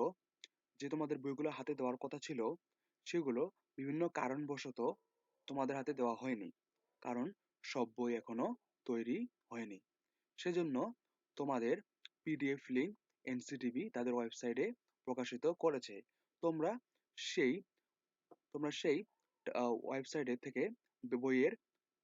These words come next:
পিডিএফ ডাউনলোড করে তোমরা কি করতে পারবে? সেগুলো হিসেবে পড়তে পারবে। কারণ কিছুদিন,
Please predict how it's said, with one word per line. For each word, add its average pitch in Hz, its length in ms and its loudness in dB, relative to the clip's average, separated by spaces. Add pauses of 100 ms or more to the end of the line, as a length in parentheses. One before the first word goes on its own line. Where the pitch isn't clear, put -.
পিডিএফ 135 340 4 (260)
ডাউনলোড 120 480 0
করে 123 240 2 (440)
তোমরা 123 180 0
কি 131 100 -8
করতে 131 200 -2
পারবে? 151 160 2
সেগুলো 131 340 2 (400)
হিসেবে 131 240 4 (420)
পড়তে 131 320 2 (320)
পারবে। 107 280 -2 (380)
কারণ 135 200 2 (460)
কিছুদিন, 175 320 2